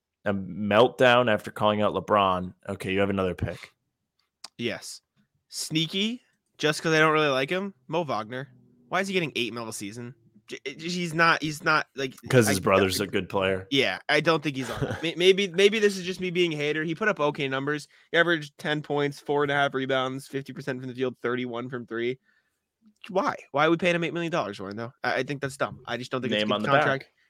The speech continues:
Speaker 2: And he's a rat. And he's a rat. So
Speaker 1: And he is on the rat
Speaker 2: uh,
Speaker 1: list.
Speaker 2: <clears throat> Mo Wagner goes there.
Speaker 1: Another rat,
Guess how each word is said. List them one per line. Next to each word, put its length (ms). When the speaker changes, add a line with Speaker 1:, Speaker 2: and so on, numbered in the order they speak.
Speaker 2:
And 180
he's 140
a 60
rat. 260
And 160
he's 140
a 60
rat. 240
So 260
Speaker 1:
And 160
he 100
is 120
on 100
the 80
rat 280
Speaker 2:
uh, 40
Speaker 1:
list. 300
Speaker 2:
<clears throat> 440
Mo 280
Wagner 320
goes 220
there. 180
Speaker 1:
Another 320
rat, 320